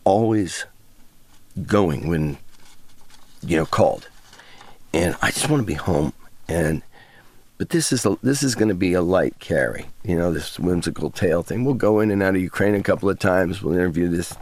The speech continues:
charming guy. And then stumbled into this situation. Being present for this moment with this, in any way, with this young man who's,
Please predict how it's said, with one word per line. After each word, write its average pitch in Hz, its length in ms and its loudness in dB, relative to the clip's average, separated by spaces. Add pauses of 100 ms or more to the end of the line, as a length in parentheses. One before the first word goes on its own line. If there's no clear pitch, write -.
(160)
charming 85 380 2
guy. 76 280 0 (1080)
And 127 160 4
then 120 280 4 (220)
stumbled 123 520 2
into 98 240 2
this 85 200 0
situation. - 880 -2 (680)
Being 110 220 2
present 131 500 2
for 85 640 0 (100)
this 90 400 -2
moment 85 420 0
with 76 140 -8
this, - 280 -2 (680)
in 95 160 2
any 101 220 4
way, 85 320 0 (160)
with 78 220 0
this - 340 -4 (1120)
young 101 280 4
man 92 320 -2 (140)
who's, 90 540 0